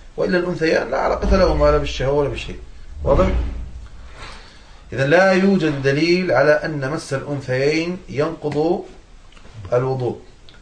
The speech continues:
قال: "ولا بمس فرج صغيرة لا تشتهى"،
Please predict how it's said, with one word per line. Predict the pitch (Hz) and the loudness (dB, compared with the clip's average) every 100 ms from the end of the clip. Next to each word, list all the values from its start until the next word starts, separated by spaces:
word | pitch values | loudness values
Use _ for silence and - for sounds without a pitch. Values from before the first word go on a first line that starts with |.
| - - - - - - | -20 -20 -20 -20 -18 0
قال: | 147 170 165 | 4 6 6
"ولا | 156 156 165 | 6 6 4
بمس | 151 147 156 - - | 4 0 -4 -6 -8
فرج | 143 156 156 135 | -2 0 0 0
صغيرة | 147 147 135 147 143 139 | 0 0 2 0 0 -2
لا | 143 135 139 | -6 2 2
تشتهى"، | 151 143 - 135 113 117 113 110 107 | 2 -2 -4 -2 0 0 0 -2 -4